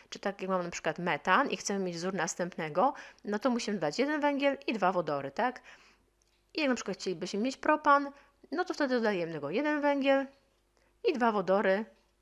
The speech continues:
I też to się zgadza z tym wzorem, bo trzy razy dwa plus dwa jest osiem, więc o to chodzi w tym szeregu homologicznym, że każdy kolejny przedstawiciel różni się o grupę C H dwa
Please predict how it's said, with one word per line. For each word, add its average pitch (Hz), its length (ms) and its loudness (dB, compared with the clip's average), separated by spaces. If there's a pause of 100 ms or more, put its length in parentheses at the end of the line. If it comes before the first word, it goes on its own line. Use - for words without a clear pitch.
(480)
I 254 80 -4
też 262 140 0
to 220 60 -4
się 202 140 -6
zgadza 185 280 0
z 185 80 -6
tym 160 120 -10
wzorem, 226 420 4
bo 180 120 2
trzy - 180 -6
razy 175 200 0
dwa 170 160 0
plus 156 180 -14
dwa 214 180 2
jest 208 320 -2
osiem, 185 420 0 (380)
więc 196 140 -4
o 220 60 0
to 202 120 -2
chodzi 190 220 -2
w - 60 -14
tym 170 120 -8
szeregu 180 260 -2
homologicznym, 180 680 -2
że 185 120 2
każdy 185 320 0
kolejny 170 340 -2
przedstawiciel 165 540 -2
różni 180 260 -2
się 156 220 -2
o 160 80 -2
grupę 165 380 0 (400)
C 180 140 0
H 180 120 0
dwa 170 300 2